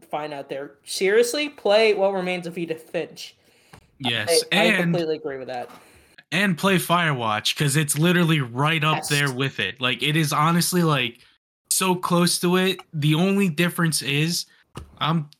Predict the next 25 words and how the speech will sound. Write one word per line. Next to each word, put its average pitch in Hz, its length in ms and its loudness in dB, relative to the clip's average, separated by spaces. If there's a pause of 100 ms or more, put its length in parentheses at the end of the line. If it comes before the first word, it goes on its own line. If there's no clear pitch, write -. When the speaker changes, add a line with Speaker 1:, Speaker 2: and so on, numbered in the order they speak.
Speaker 2:
twenty-seven 175 800 0
going 160 260 2
on 151 140 2
twenty-eight. 147 680 0
There's 131 280 -4
never 156 640 0 (300)
in 131 160 -4
my 147 180 0
life 135 480 -2 (180)
a 123 80 -2
video 135 360 -2
game 120 240 -4
that 120 100 -2
has 117 160 -6
made 127 220 -4
me 120 80 -4
cry, 110 520 -4 (120)
and 113 240 -4
Edith 127 300 -4
Finch 120 300 -8
made 113 180 -4
me 110 100 -8
cry 107 220 -6
twice. - 500 -10 (340)
So, 117 560 -2